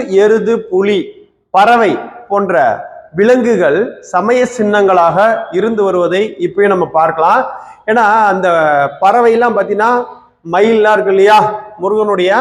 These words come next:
வாகனமாக இருக்குது. புலிலாம் பாத்தீங்கன்னா நம்ம ஐயப்ப சாமிக்கு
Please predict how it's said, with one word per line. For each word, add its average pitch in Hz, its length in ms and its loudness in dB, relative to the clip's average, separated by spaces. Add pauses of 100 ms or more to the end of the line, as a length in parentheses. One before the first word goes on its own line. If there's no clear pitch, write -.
(360)
வாகனமாக 175 600 0
இருக்குது. 165 320 -2 (540)
புலிலாம் 226 420 2
பாத்தீங்கன்னா 196 360 0 (180)
நம்ம 190 240 -2
ஐயப்ப 202 320 0
சாமிக்கு 180 420 -2